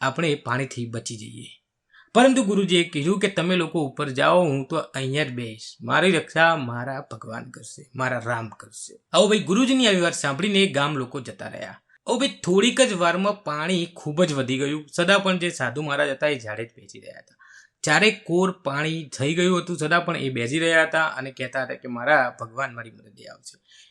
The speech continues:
એવામાં થોડી વાર થઈને એક નાવિક ત્યાંથી પસાર થયા અને નાવિકે એમને કહ્યું કે, "ગુરુજી, તમે અહીંયા બેસી જાઓ મારી નાવમાં, હું તમને લઈ જાઉં છું અને આ પાણીમાંથી તમને હું બચાવી દઉં છું." ત્યારે ગુરુજીએ ફરીથી કીધું કે, "ભાઈ,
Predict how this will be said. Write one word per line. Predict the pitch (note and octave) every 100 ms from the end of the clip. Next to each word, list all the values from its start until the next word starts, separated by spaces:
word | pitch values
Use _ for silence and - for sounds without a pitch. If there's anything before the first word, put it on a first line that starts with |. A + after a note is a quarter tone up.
| -
એવામાં | E3 G#3+ A#3 A3+
થોડી | - D#3 D3+ C#3+
વાર | C3+ B2+
થઈને | - D#3+ F3+ E3 D#3+ _ _ -
એક | D3 C#3+ B2
નાવિક | A2+ B2+ D3 D3+
ત્યાંથી | C3 A#2+
પસાર | B2 A2+ - A#2+
થયા | - G2+ - - - - -
અને | D3
નાવિકે | C3 C#3 E3+ A3+ A3
એમને | G3 G3
કહ્યું | F#3 D#3+ G3
કે, | G3
"ગુરુજી, | D#3 D#3+ F#3+ G#3 A3 D#3 - _ -
તમે | C#3+ D3+
અહીંયા | C#3+
બેસી | C3 B2
જાઓ | D3+ D#3+ E3+ C3+ C3 _ C3
મારી | B2+ B2+
નાવમાં, | B2 B2 D3+ E3 E3 - - -
હું | D3 D3+
તમને | C#3+ C#3
લઈ | A#2+ C3+ D#3+
જાઉં | D#3+ D3+
છું | F3+ F3+ - -
અને | C3 - C3
આ |
પાણીમાંથી | C3+ B2+ D3 D3+ C3+
તમને | B2 B2
હું | B2
બચાવી | A2+ - G#2+
દઉં | -
છું." | - - _ _ - _
ત્યારે | B2+ B2
ગુરુજીએ | B2 C3 F#3 F3 F3
ફરીથી | E3 F#3 F#3 F3
કીધું | D#3+ F3
કે, |
"ભાઈ, | D3 C#3 F#3